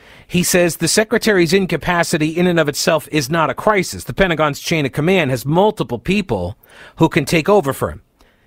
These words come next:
And there might be good reasons to keep such news, at least temporarily, to keep the news away from the public and America's enemies.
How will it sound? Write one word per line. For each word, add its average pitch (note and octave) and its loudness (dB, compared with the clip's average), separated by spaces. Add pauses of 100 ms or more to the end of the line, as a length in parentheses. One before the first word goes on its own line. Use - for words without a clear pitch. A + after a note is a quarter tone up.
(140)
And F3+ 2
there F#3+ 4
might G3 2
be F#3+ -4
good D#3+ -2
reasons F3 2
to D#3 -4
keep D#3+ -4
such D3 -2
news, E3+ 2
at D3+ 0
least F3+ -4
temporarily, B2 -2 (560)
to D#3+ 0
keep E3+ 0
the E3 2
news D#3+ 2
away D3 2
from C3+ -2
the D#3 -4
public D3 -2
and C#3 2
America's B2 0
enemies. D3 -2